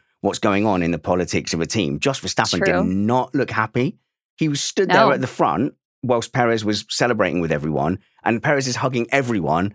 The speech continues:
Speaker 1: and Verstappen just, Josh Verstappen, that is, just stands there, like, with his arms crossed, doesn't
Speaker 2: Mm-hmm.
Speaker 1: acknowledge him, and Perez just skips straight past. So there's definitely, like, an uneasy dynamic, as
Speaker 2: Yep.
Speaker 1: we, we said, with, you know, Perez's un-, uh, unsure radio messages.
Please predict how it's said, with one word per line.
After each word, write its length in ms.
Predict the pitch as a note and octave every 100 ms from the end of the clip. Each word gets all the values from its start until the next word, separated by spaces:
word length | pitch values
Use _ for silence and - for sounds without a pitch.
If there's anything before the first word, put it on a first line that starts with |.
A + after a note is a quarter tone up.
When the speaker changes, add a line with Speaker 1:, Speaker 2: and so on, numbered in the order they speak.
| _ -
Speaker 1:
and 100 | F#2+
Verstappen 360 | - G#2 G#2
just, 260 | F#2+ G2+ - -
Josh 240 | A#2 G#2
Verstappen, 400 | - - - C#2
that 140 | C#2+ -
is, 180 | D#3+ - _ -
just 140 | G#2
stands 320 | - G#2 G#2+
there, 160 | F#2+ E2+
like, 160 | F2 C#2+
with 100 | E2
his 100 | F2+
arms 280 | G#2 E2+
crossed, 480 | - - E2+ E2+ - _ -
doesn't 300 | B2 A2+ A2+
Speaker 2:
Mm-hmm. 80 | A2+
Speaker 1:
acknowledge 440 | A#2+ B2 C3+ B2+
him, 220 | C3+ A2+ - -
and 120 | A#2
Perez 300 | B2 A2+ A2
just 160 | A2 -
skips 300 | - A2 -
straight 260 | - G2
past. 300 | A#2 G#2 E2+ - _ _ -
So 80 |
there's 240 | D#3 E3 D#3
definitely, 400 | F#3 E3+ C#3 A2
like, 200 | G#2 F#2 _ _
an 180 | A#2 A2
uneasy 920 | B2+ B2 A2+ B2 B2 A2 G2+ F#2+ F2+ E2+
dynamic, 680 | G2 F#2 F#2 D#2+ D2 D2
as 140 | E2+ F2+
Speaker 2:
Yep. 200 | F#2 D2
Speaker 1:
we, 140 | F2 E2
we 60 |
said, 280 | D2 D2+ C#2
with, 160 | D2 D2
you 80 | C2+
know, 80 |
Perez's 600 | C2 - D2 C#2 C#2+ D2 - - _ -
un-, 160 | F2 -
uh, 180 | E2+ D#2
unsure 520 | G2+ G#2+ - B2+ A2+ G#2+
radio 360 | G#2+ G#2+ F#2
messages. 500 | D#2+ D2 C#2+ D2 D2